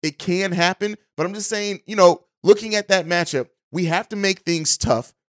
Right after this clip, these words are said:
for Bradley Beal. It's really him and Kristaps Porzingis as doing the most, uh, damage on the offensive end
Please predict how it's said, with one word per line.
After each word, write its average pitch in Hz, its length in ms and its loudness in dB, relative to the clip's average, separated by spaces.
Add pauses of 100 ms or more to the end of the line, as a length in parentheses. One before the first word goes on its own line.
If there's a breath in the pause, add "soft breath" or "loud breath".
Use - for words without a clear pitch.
(100)
for 175 180 6
Bradley 147 440 2
Beal. 107 340 -6 (180)
It's 180 160 4
really 254 320 -2
him 202 420 2 (300)
and 156 160 -4
Kristaps 190 500 4
Porzingis 165 560 -2
as 151 200 0
doing 185 340 0
the 180 80 -2
most, 160 380 0 (200)
uh, 135 260 2
damage 175 520 -2
on 175 140 -4
the 190 120 -4
offensive 156 520 -2
end 151 220 0